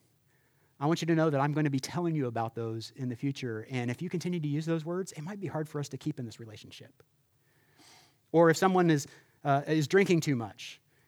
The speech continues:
instead of saying, "You're a drunk," what you might say is, "Your once casual drinks have turned into a severe problem. I, I'm worried about you. I'm worried about the effect that it's having on our relationship, and I think you ought to seek help."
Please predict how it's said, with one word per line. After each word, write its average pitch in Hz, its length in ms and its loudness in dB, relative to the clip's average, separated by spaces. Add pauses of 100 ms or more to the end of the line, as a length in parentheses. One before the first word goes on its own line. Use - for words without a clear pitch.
(100)
instead 156 320 4
of 170 60 2
saying, 139 380 4
"You're 185 160 6
a 160 60 4
drunk," 123 440 -2 (1200)
what 151 120 2
you 143 120 4
might 151 180 6
say 143 240 4
is, 131 260 2 (280)
"Your 156 200 4
once 160 280 2
casual 170 420 2
drinks 127 360 -4
have 135 100 -6
turned 143 180 -4
into 131 220 -4
a 123 40 -6
severe 123 280 -8
problem. 107 420 -6 (400)
I, 135 140 0
I'm 147 180 2
worried 160 280 4
about 120 260 -2
you. 120 100 -4
I'm 127 120 -4
worried 147 180 2
about 139 180 2
the 135 80 -4
effect 139 320 -4
that 131 80 -4
it's 123 120 -10
having 131 220 0
on 123 100 -4
our 120 100 -4
relationship, 120 720 -6
and 123 200 -10
I 170 200 -2
think 147 200 -4
you 123 80 -4
ought 113 140 -8
to - 0 -
seek 107 240 -14
help." - 260 -20